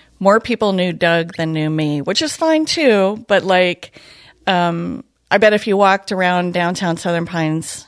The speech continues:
even though it's, God, how many <laughs> years later, I don't even wanna talk about it, um, they would remember Doug.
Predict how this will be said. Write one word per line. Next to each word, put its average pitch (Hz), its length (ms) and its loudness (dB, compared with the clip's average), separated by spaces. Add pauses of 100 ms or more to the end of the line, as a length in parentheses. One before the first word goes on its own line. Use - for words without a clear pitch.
even 170 180 -2
though 160 140 2
it's, - 400 -6
God, - 260 -12 (340)
how 175 120 -12
many 180 220 -4
<laughs> - 100 -4
years 240 240 0
later, 220 340 2
I 185 100 4
don't 190 120 4
even 185 100 -2
wanna 175 140 -2
talk 190 240 -4
about 185 180 -4
it, - 160 -10 (560)
um, 175 500 0 (380)
they 190 120 4
would 175 120 4
remember 165 380 -2
Doug. 147 380 -4